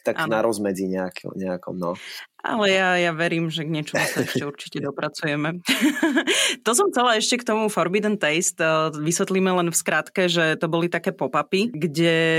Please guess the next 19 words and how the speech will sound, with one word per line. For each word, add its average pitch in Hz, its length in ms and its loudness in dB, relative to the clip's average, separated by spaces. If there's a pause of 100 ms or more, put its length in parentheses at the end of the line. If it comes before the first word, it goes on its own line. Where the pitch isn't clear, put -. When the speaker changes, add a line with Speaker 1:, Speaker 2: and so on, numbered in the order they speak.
(600)
Speaker 2:
si 175 240 0
vlastne 160 720 2 (720)
dostal 185 600 0
pozvánku 202 840 2
na 175 80 2
miesto 175 400 2
a 175 160 2
čas, 202 300 0
ale 175 180 4
nevedel 175 320 2
si - 80 -8
vlastne, 165 400 0
že 170 160 0
kam, 170 300 -2
eh, 165 340 0
ideš 175 480 0
na 165 140 2
tú 175 100 -4
večeru 202 500 0